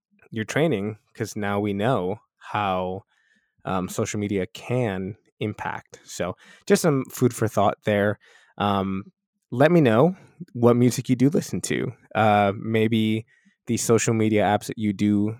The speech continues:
peruse, um, or if you lis-, listen to podcasts. I feel like when I listen to podcasts, when I'm lifting, um, I can't focus in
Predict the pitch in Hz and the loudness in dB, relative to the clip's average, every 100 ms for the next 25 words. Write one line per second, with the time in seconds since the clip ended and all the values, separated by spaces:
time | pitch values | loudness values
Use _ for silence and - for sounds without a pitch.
0 | _ - 113 110 127 101 92 120 - - | _ -2 2 4 4 4 0 -2 -8 -6
1 | 104 101 104 143 143 123 127 - - 110 | -4 0 4 4 4 2 0 -4 -4 -2
2 | 110 107 92 85 87 - - - - - | -2 -4 -4 0 0 -2 -6 -6 -10 -20
3 | _ - _ - 110 135 127 - 110 110 | _ -20 _ -4 2 4 2 2 0 2
4 | 104 107 - 104 - 95 101 - 98 95 | 2 0 -2 -8 -4 -4 -4 -4 -4 -6
5 | - - - 117 107 101 95 92 98 135 | -10 -20 -20 -10 -8 -6 -8 -8 -4 -4
6 | - 98 92 98 _ - _ _ - 90 | -4 -10 -8 -12 _ -20 _ _ -10 -8
7 | 82 95 - 78 107 101 101 - 101 92 | -8 -6 -8 -6 -6 -6 -8 -8 -8 -8
8 | 104 | -10